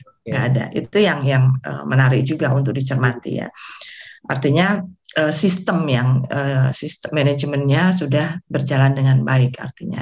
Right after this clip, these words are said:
Speaker 2: ya. Jadi ya, ya mungkin stok mereka masih banyak dan lain sebagainya. Tapi ini ada sebuah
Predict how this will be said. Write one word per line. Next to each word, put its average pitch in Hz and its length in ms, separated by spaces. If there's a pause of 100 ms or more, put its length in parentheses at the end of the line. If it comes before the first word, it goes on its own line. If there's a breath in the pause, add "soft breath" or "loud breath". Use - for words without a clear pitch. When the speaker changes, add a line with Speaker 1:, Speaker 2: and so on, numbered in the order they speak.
Speaker 2:
ya. - 160 (400 loud breath)
Jadi 143 160
ya, 131 160 (480 loud breath)
ya 151 240
mungkin 180 320
stok 160 320
mereka 123 400
masih 131 260
banyak 156 460
dan 131 180
lain 131 140
sebagainya. 131 580
Tapi 156 300
ini 170 160 (1040)
ada 180 380
sebuah 170 480